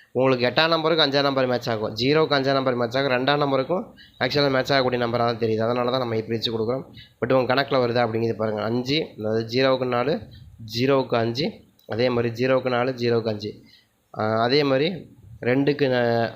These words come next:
ஆ, நாலு, ரெண்டுக்கு அஞ்சு, ரெண்டுக்கு எட்டு, ரெண்டுக்கு அஞ்சு அந்த மாதிரி தான் கொடுக்குறோம். சரியா?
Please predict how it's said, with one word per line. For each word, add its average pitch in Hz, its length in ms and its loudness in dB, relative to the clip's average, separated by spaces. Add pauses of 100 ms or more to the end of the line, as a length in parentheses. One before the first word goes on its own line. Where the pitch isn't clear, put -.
(260)
ஆ, 117 200 0
நாலு, 123 580 0 (180)
ரெண்டுக்கு 123 340 2
அஞ்சு, 107 400 -4
ரெண்டுக்கு 123 400 0
எட்டு, 127 260 0
ரெண்டுக்கு 113 300 0
அஞ்சு 107 200 -4
அந்த 107 140 -2
மாதிரி 107 240 -4
தான் 107 100 -4
கொடுக்குறோம். 104 280 -6
சரியா? 107 320 -4